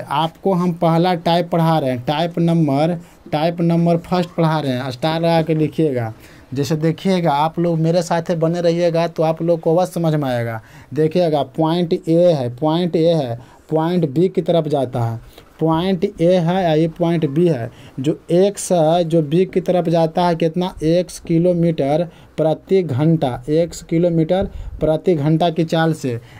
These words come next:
ए है जो बी की तरफ, ए है जो बी की तरफ एक्स जाता है, एक्स, एक्स जाता है किलोमीटर प्रति घंटा की चाल से। आ बी है जो बी आता है ए की तरफ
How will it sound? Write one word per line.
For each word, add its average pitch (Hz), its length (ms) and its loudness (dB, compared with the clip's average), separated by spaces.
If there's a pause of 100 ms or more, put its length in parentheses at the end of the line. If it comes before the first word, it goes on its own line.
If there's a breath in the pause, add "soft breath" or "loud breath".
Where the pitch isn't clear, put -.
(100)
ए 180 220 0
है 165 360 2
जो 165 180 2
बी 160 260 0
की 202 200 0
तरफ, 131 360 -2 (320 loud breath)
ए 185 220 4
है 175 320 2
जो 165 200 2
बी 165 260 0
की - 180 -2
तरफ 175 500 0 (200)
एक्स 185 300 0
जाता 165 380 0
है, 180 320 -2 (160)
एक्स, 175 300 -2 (340)
एक्स 175 280 0
जाता 160 360 0
है 165 180 0
किलोमीटर 170 500 -2
प्रति 165 340 -4
घंटा 156 340 -2
की 165 160 -6
चाल 147 280 -2
से। 117 200 -10 (420 loud breath)
आ 135 120 -4
बी 147 340 0
है 165 280 2
जो 165 180 2
बी 160 280 2
आता 175 380 0
है 175 280 2
ए 175 140 2
की 175 180 -2
तरफ 165 400 0